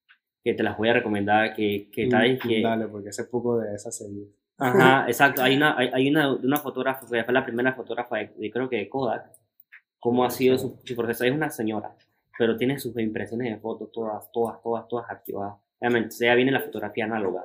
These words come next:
Speaker 2: Sí, qué brutalidad.
Speaker 1: Está otra que se llama, dizque, creo que era, si mal no recuerdo, eh, no me acuerdo la, el, el título, pero es como, como que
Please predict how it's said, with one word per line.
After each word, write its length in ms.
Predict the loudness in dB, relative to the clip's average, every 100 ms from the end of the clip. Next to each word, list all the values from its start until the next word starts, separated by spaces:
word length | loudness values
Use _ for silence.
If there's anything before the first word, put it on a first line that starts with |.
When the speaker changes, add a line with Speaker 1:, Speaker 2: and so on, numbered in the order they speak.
| -14
Speaker 2:
Sí, 200 | -12 -6 -4 -4 -6 -8
qué 100 | -8
brutalidad. 680 | -6 -6 -6 -6 -6 -8 -12 -14 _
Speaker 1:
Está 300 | 2 6 6
otra 280 | 4 0
que 100 | 0
se 120 | 0 2
llama, 360 | 2 4 4
dizque, 920 | 2 2 -4 -2 0 2 0 0 0 -2
creo 220 | -4 -4 -2
que 80 | 0
era, 680 | 2 4 4 4 0 -2 -8 -14 _ _ _ _ _ _ _
si 120 | -8 -2
mal 140 | 0
no 100 | 2
recuerdo, 400 | 0 0 2 2
eh, 260 | 0 -4 -4 2
no 80 |
me 80 | 2
acuerdo 300 | 2 -2 4
la, 220 | 6 6 4 0
el, 240 | 2 0 0
el 180 | -2 0
título, 480 | -4 0 0 0 -2
pero 220 | 0 2
es 160 | 2 0
como, 680 | 2 4 6 4 2 -2
como 280 | -2 2 2
que 480 | 2 4 4 0 -10